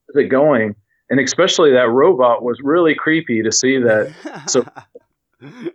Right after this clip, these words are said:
Speaker 2: Yeah.
Speaker 1: know. Have you got to see that yet?
Speaker 2: No. Oh, yeah. I saw that. Um, I saw that video, and there's another video where I think it's, like, the programmer is talking to her, and the programmer is pretty creepy too. Um, but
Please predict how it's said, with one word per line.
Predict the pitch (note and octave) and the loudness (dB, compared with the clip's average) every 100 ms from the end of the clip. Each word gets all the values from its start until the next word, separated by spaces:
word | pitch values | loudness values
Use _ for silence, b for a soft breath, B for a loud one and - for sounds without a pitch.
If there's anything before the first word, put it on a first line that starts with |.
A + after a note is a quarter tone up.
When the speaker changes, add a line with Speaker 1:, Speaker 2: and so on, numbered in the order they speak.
| - | -10
Speaker 2:
Yeah. | D3+ | -2
Speaker 1:
know. | D3+ E3 | 0 0
Have | - | -4
you | C#3+ - | -8 -4
got | D3 - _ _ - | -4 -4 _ _ -6
to | |
see | - D#3 | -4 0
that | D#3 D3+ | 0 0
yet? | D#3+ D#3+ D3 | 0 -2 -6
Speaker 2:
No. | G3 | -6
Oh, | G3 G3 A3+ | -2 -2 -4
yeah. | G3+ F#3+ | -6 -6
I | D3+ D#3+ | -6 -8
saw | - F3+ D#3 | -8 -8 -6
that. | C3+ B2 B2 C#3 | -6 -8 -8 -8
Um, | C3 B2+ B2 A#2 A2 A2+ A#2+ | -4 -4 -4 -6 -10 -12 -6
I | D#3 | -6
saw | - D#3 | -4 -2
that | D3 F3 | 0 -2
video, | F#3+ F#3+ G3 | -4 -4 -2
and | D#3+ D#3 | -2 -2
there's | D3+ C3 | -2 -4
another | A#2 A2+ D#3+ F3+ C3+ | -6 -2 -2 0 -2
video | A#2+ A2 G2+ G#2 | -4 -10 -8 -8
where | A#2 A#2+ | -6 -4
I | A#2 B2+ | -4 -4
think | C#3+ | -4
it's, | C3+ - | -6 -6
like, | B2+ G#2+ - | -6 -6 -10
the | A2+ | -12
programmer | - C3+ C#3 A#2+ B2 G#2+ G#2 G2 F#2 B2 | -6 -2 -2 -2 -4 -4 -6 -8 -10 -10
is | A#2 | -10
talking | - G#2+ G2+ A2+ G#2 | -6 -6 -6 -10 -8
to | G2+ | -8
her, | F#2+ F#2+ | -8 -10
and | G2 G2 | -10 -10
the | A#2 | -8
programmer | F#3 B3 F3+ C#3 A#2 G#2+ | -6 -4 -4 -4 -6 -8
is | - | -12
pretty | - C#3 A#2 | -10 -8 -8
creepy | G2 A#2+ A2 G#2 G2 | -12 -14 -12 -14 -12
too. | D3+ B2+ G#2+ B B B B | -6 -6 -8 B B B B
Um, | C#3+ C3 B2+ A#2+ B2 | -4 0 0 -2 -4
but | G3 F#3+ | -2 -2